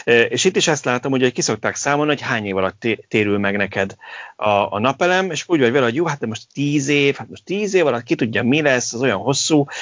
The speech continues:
ö, meg hogy oké, hogy húsz évig tényleg termel, vagy huszonöt évig, de hát most ez tényleg úgy lesz-e?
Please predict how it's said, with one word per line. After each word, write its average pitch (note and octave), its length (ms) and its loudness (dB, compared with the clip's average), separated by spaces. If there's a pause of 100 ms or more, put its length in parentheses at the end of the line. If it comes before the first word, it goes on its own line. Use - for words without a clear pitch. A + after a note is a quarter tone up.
(220)
ö, A#2+ 280 8
meg A2 160 0
hogy A#2+ 160 -4
oké, E3 200 -2
hogy B2 140 2
húsz C#3 300 -2
évig C3 280 2
tényleg B2 340 0
termel, B2 360 0
vagy F#2 140 -4
huszonöt A#2 440 -2
évig, A#2+ 220 4
de A2+ 80 0
hát F#2+ 100 -6
most G2 140 -14
ez G2 100 -10
tényleg C3+ 360 0
úgy C3+ 140 0
lesz-e? C3+ 380 0